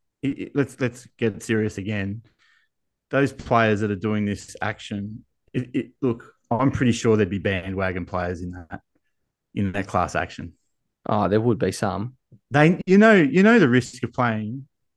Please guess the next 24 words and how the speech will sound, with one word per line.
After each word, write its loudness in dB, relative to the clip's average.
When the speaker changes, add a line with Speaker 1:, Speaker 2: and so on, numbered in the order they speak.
Speaker 1:
a -4
contact -2
sport, -6
and -4
I, -2
I 4
just, -4
I 2
just, -2
rugby, -4
it's -12
rugby -4
union. -4
They've 0
had -2
<laughs> -16
their 8
hits 4
Speaker 2:
Did 4
Speaker 1:
aren't 4
as -2
hard 0
as -2
ours. -2